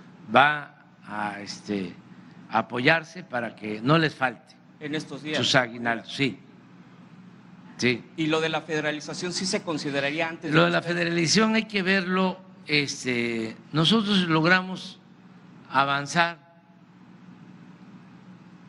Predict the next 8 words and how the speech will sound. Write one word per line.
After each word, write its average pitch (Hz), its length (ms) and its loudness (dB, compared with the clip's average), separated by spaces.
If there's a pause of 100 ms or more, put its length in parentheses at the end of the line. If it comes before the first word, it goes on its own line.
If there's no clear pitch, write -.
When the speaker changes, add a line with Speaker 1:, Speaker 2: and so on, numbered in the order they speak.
(160)
Speaker 1:
creo 165 340 2
que 127 340 -4 (240)
en 143 200 2
un 208 220 6
municipio, 160 640 2
en 185 120 2
un 208 100 2
estado, 143 380 0